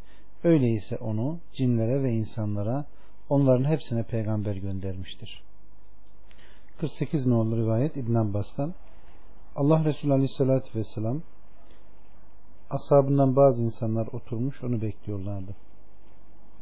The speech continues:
Derken Aleyhisselatü Vesselam dışarı çıktı. Onlara yaklaşınca aralarında bir meseleyi görüştüklerini işitti. Onların sözüne kulak verdi. Bir de ne görsün. Bazısı şöyle diyor.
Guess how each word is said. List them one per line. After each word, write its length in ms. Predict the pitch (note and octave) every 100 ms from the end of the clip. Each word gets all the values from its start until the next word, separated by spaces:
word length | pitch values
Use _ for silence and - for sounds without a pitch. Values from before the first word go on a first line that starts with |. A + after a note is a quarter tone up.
| - F3
Derken 380 | F3+ C#3 D#3 E3+ -
Aleyhisselatü 560 | C#3 - C#3+ C#3 -
Vesselam 360 | A2+ - C3 B2+
dışarı 300 | - A#2 G#2+
çıktı. 380 | - - - G#2+ - - - - - - - - - - -
Onlara 340 | E3 F3+ F#3+ F#3+
yaklaşınca 600 | D3 - C#3+ - D3+ C#3
aralarında 540 | C3+ C3+ C3 B2+ C#3
bir 80 | B2+
meseleyi 480 | B2+ B2 B2+ B2+ B2
görüştüklerini 640 | A#2 G#2+ - - A#2+ A2+
işitti. 440 | G#2+ - - - A2 - - - - - - - -
Onların 340 | D3 D#3 D#3+ E3
sözüne 380 | - C3 C3 C3
kulak 480 | - A#2+ A#2 -
verdi. 280 | G#2+ F#2+ G#2+ - -
Bir 140 | C#3
de 120 | B2+ A#2
ne 100 | C3+
görsün. 480 | B2+ G#2 - G2+ G2 - - - - - - - - - - -
Bazısı 400 | C#3+ D3+ C#3 D3+
şöyle 400 | - C3+ A#2 G#2
diyor. 300 | A2 G2+